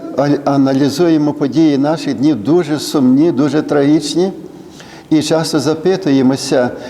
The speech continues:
чому з України почалося це лихоліття? Невже український народ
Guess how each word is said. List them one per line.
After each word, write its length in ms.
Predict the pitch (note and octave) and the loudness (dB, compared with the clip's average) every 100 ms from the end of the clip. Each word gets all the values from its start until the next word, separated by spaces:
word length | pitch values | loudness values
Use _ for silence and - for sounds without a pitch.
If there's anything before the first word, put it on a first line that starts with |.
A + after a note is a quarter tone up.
| - | -12
чому 420 | - D#3+ D3 G3 | -2 0 2 0
з 100 | G3 | -2
України 720 | - D3 D#3 C#3 C3+ G3 D3+ C3 | -2 -2 0 0 0 2 2 2
почалося 640 | C3 B2+ D#3 D3 C#3+ C#3 | -2 0 0 0 0 -2
це 180 | C3+ D3 | -2 0
лихоліття? 640 | C3 C#3 C#3+ C#3+ C#3 C3+ | 0 0 0 0 0 2
Невже 420 | B2 C3 A#2+ E3+ | 2 2 0 0
український 680 | F3+ C#3+ C#3 D#3 E3+ - D#3 | 0 0 0 0 0 -2 2
народ 440 | C#3 C3+ C#3 E3+ | 2 2 2 0